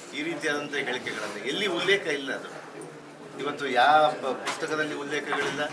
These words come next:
ಮಸೀದಿಗಳೆಲ್ಲ ಮೊದಲೆಲ್ಲ, ಆ, ದೇವಸ್ಥಾನಗಳಿಗಿದ್ವು ಅಂತೇಳಿ, ದೇವಸ್ಥಾನಗಳು ಮಸೀದಿಯಾಗಿ ಮಾಡಿದ್ದಾರೆ ಅಂತೇಳಿ ಎಲ್ಲಿ ಉಲ್ಲೇಖ ಇಲ್ಲ. ಕೆಲವು ಅದನ್ನ ಹೇಳ್ತಾ ಇದ್ದಾರೆ, ಅಂದ್ರೆ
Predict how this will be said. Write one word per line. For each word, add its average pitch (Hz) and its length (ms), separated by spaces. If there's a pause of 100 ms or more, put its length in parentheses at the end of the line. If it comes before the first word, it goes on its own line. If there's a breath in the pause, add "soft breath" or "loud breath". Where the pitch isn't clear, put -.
(360)
ಮಸೀದಿಗಳೆಲ್ಲ 143 680
ಮೊದಲೆಲ್ಲ, 139 440 (680)
ಆ, 113 280
ದೇವಸ್ಥಾನಗಳಿಗಿದ್ವು 139 840
ಅಂತೇಳಿ, 139 320 (500)
ದೇವಸ್ಥಾನಗಳು 143 600
ಮಸೀದಿಯಾಗಿ 139 640
ಮಾಡಿದ್ದಾರೆ 131 360
ಅಂತೇಳಿ 131 260
ಎಲ್ಲಿ 135 180
ಉಲ್ಲೇಖ 139 360
ಇಲ್ಲ. - 140 (120)
ಕೆಲವು 185 480
ಅದನ್ನ 165 240 (320)
ಹೇಳ್ತಾ 185 280
ಇದ್ದಾರೆ, 139 220
ಅಂದ್ರೆ 156 200